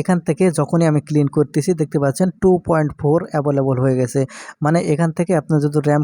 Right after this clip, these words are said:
ক্লিয়ার করেন তাহলে কিন্তু আপনাদের যে র্যাম অ্যাভেলেবল যে পেজ আছে সেটা কিন্তু বেড়ে যাবে। আর এক্ষেত্রে আপনাদের পুরাতন মোবাইলটাও কিন্তু আপনারা ভালো চলবে, কারণ আপনারা জানেন যে আপনাদের ফোনের র্যাম যদি ফুল হয়ে যায় মোবাইলের কিন্তু বিভিন্ন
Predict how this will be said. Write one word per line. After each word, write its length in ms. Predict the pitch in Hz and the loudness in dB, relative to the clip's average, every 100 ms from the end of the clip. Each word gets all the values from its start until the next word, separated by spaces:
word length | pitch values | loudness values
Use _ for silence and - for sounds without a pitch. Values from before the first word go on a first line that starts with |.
| 147 | 0
ক্লিয়ার 240 | 165 151 143 | 0 0 0
করেন 200 | 139 151 165 | -2 -2 -2
তাহলে 240 | 156 151 151 | -2 -2 -2
কিন্তু 220 | 151 143 170 156 135 | -2 -2 -4 -2 -4
আপনাদের 360 | - 147 151 139 | -2 0 0 0
যে 80 | 147 135 | 0 0
র্যাম 160 | 143 139 143 160 | 0 -2 -2 -2
অ্যাভেলেবল 440 | 147 151 160 139 139 | -2 0 0 0 0
যে 80 | 139 131 | -2 -2
পেজ 180 | 151 139 - | -2 -2 -2
আছে 160 | 127 196 208 - - - | -6 -6 -8 -14 -18 -4
সেটা 180 | 175 165 | -2 0
কিন্তু 160 | 165 165 143 | -2 0 0
বেড়ে 160 | 151 143 135 | 2 0 0
যাবে। 160 | 143 202 | -2 0
আর 60 | 147 - | -2 -2
এক্ষেত্রে 380 | 147 160 156 156 170 143 | -2 -4 -4 -4 -4 -4
আপনাদের 340 | - 147 143 151 | -4 -4 -2 -4
পুরাতন 400 | - 156 147 160 156 143 | -2 -2 0 -2 0 -2
মোবাইলটাও 380 | 139 139 139 160 | -2 -2 -2 -4
কিন্তু 160 | 160 165 170 | -4 -4 -4
আপনারা 260 | - 147 147 135 | -4 -4 -2 -2
ভালো 140 | 139 139 | -2 -2
চলবে, 260 | 135 120 127 123 - - - - | -2 -2 -4 -6 -12 -20 -10 -4
কারণ 160 | 151 - | -2 -2
আপনারা 280 | 139 160 156 143 | -4 -4 -2 -2
জানেন 220 | 131 135 170 147 | -4 -4 -4 -2
যে 80 | 156 151 | -2 -2
আপনাদের 300 | - 143 151 - | -4 -4 -4 -4
ফোনের 280 | 147 139 135 127 | -2 0 -2 -2
র্যাম 180 | 143 147 135 | -2 -2 -2
যদি 160 | 143 139 | -2 -2
ফুল 180 | 123 160 151 | -2 -2 0
হয়ে 160 | 139 131 | 0 2
যায় 120 | 147 165 | 0 0
মোবাইলের 320 | 143 139 139 135 | -2 -2 -2 -2
কিন্তু 160 | 147 147 123 | -2 -2 0
বিভিন্ন 260 | 139 156 | 0 0